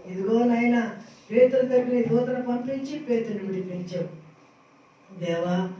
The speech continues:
నీవు ఏదైనా చేయగలిగిన గొప్ప దేవుడు. మా జీవితంలో మాకును చేయగల దేవుడు నాయన. ఎవరు శ్రమలో ఉన్నారు,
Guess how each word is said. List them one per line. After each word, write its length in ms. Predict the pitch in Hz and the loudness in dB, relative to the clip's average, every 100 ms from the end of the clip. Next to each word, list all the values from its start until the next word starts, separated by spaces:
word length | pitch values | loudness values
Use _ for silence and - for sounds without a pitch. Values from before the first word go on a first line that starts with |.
| - - 180 | -18 -20 -8
నీవు 280 | 180 180 180 | 0 2 2
ఏదైనా 720 | 180 190 208 220 233 254 294 | 0 0 0 4 4 4 2
చేయగలిగిన 640 | 254 214 202 185 180 180 180 | 0 0 -2 0 0 0 -2
గొప్ప 340 | 175 165 175 | -2 -6 -6
దేవుడు. 480 | 170 170 160 165 160 - - - | -6 -4 -4 -4 -6 -10 -20 -10
మా 160 | 160 165 | -6 -4
జీవితంలో 560 | 160 180 185 185 180 | -4 -4 -4 -2 -2
మాకును 580 | 175 175 180 - 254 285 | -2 -2 -6 -6 -6 -6
చేయగల 400 | 277 196 175 165 | -4 -6 -6 -6
దేవుడు 360 | 165 165 165 165 | -6 -4 -2 -2
నాయన. 460 | 160 160 160 175 185 - - - - | -2 -4 -4 -6 -8 -12 -20 -20 -10
ఎవరు 280 | 170 175 180 | -6 -4 -6
శ్రమలో 460 | 185 175 175 180 | -4 -4 0 4
ఉన్నారు, 500 | 180 180 180 185 185 | 4 4 0 -6 -6